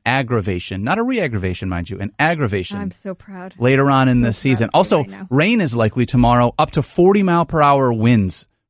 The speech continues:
Speaker 1: for that game. So
Speaker 2: Right.
Speaker 1: if you wanna talk about a sloppy
Speaker 2: Wind is
Speaker 1: playing
Speaker 2: really
Speaker 1: field.
Speaker 2: tough on your ankle.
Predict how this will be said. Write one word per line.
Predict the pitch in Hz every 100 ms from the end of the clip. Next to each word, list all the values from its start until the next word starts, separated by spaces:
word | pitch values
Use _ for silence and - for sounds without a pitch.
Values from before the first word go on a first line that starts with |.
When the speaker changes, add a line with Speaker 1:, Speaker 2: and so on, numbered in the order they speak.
| -
Speaker 1:
for | 113
that | 110 90
game. | 107 101 92
So | 107
Speaker 2:
Right. | 120
Speaker 1:
if |
you | 180
wanna | 180 147
talk | 147
about | 135 123
a |
sloppy | - 139 247
Speaker 2:
Wind | 240
is |
Speaker 1:
playing | 214 143
Speaker 2:
really | 214 -
Speaker 1:
field. | 190
Speaker 2:
tough | 196 190 190
on | -
your | 190
ankle. | 185 - 160